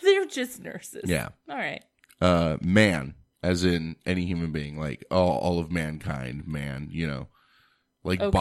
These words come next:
Speaker 1: Okay.
Speaker 2: like, like the Bible version of man.
Speaker 1: Yeah.
Speaker 2: You know? Uh, now it's individual, person, or people.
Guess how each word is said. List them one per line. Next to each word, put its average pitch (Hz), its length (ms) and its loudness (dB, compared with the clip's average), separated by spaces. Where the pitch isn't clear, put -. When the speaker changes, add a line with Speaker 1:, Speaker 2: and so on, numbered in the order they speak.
Speaker 1:
Okay. - 100 2
Speaker 2:
like, 107 260 2
like 107 220 4
the 104 80 6
Bible 87 480 0
version 73 380 -4
of 69 160 -10
man. - 340 -8
Speaker 1:
Yeah. 196 400 -2
Speaker 2:
You 87 100 4
know? 87 180 2
Uh, 92 160 4
now 104 320 4
it's - 160 0
individual, 113 580 6
person, 95 460 0
or 85 80 -2
people. - 320 -8